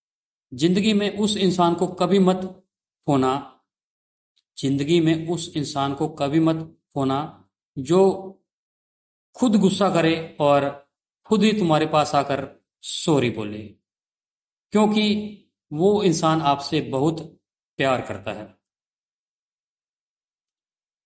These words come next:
तो एक से बढ़कर एक चुनिंदा कोट्स सिर्फ आपके लिए। ऐसे और भी बहुत से कोट्स हमारे चैनल पर हैं।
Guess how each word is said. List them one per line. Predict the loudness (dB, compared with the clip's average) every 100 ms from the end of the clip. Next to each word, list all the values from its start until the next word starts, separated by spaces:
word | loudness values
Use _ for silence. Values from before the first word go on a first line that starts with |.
| -8
तो | -6 -6 -8 -14 _
एक | -2 0
से | 0 -4
बढ़कर | -4 -4 -6
एक | -6 -4 -2 -2 -8 -18 _ -4
चुनिंदा | -2 0 0
कोट्स | -2 -2 -4 -4
सिर्फ | -8 -10 -6 -4 -4 -8 _ _
आपके | -2 -2 -2 -2
लिए। | -2 -6 -10 _ _ _ _ _ _ -4
ऐसे | -2 -2 0
और | 0 2
भी | 2 0
बहुत | 0 -2 -2
से | -2 -2 -6 -6
कोट्स | -2 -2 -2
हमारे | -4 -2 -2 -4 -8
चैनल | -8 -6 -4
पर | -6 -8
हैं। | -6 -8 -12